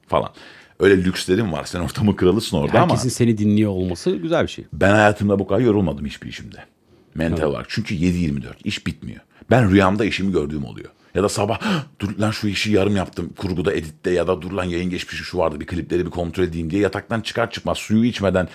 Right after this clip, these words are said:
Speaker 1: yüzümü yıkamadan bilgisayarın başına oturmuşluğum var. Bir mağazacıysan, bir ofisçiysen dükkandan çıkarsın, dükkan yansın, akşam umrunda olmaz.
Speaker 2: Evet.
Speaker 1: Şartel kapatıp açarsın.
Speaker 2: Az
Speaker 1: Bir de
Speaker 2: müşteri gelsin.
Speaker 1: şartel kapanmıyor.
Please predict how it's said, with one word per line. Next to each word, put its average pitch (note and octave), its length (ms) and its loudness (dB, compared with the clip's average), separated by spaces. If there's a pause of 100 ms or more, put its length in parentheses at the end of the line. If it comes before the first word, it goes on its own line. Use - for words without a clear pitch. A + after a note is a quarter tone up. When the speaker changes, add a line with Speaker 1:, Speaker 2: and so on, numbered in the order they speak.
(120)
Speaker 1:
yüzümü F#2+ 280 4
yıkamadan G#2 480 0
bilgisayarın G2 360 -2
başına F2 200 -4
oturmuşluğum E2 440 -4
var. B1+ 120 -10 (380)
Bir G#2 60 0
mağazacıysan, F#2 720 0
bir F#2+ 100 -4
ofisçiysen F#2 720 -4 (440)
dükkandan G2+ 440 0
çıkarsın, G#2 520 -2
dükkan G2 280 -4
yansın, F2+ 400 0
akşam G2+ 340 -2
umrunda E2+ 340 0
olmaz. - 420 -12 (520)
Speaker 2:
Evet. A2 260 6
Speaker 1:
Şartel G2+ 400 0
kapatıp F#2+ 320 -2
açarsın. F#2+ 300 4
Speaker 2:
Az B2 120 6
Speaker 1:
Bir A#2+ 40 6
de A2 40 6
Speaker 2:
müşteri A2 320 4
gelsin. C3+ 360 2
Speaker 1:
şartel E3+ 200 2 (340)
kapanmıyor. B2 480 -8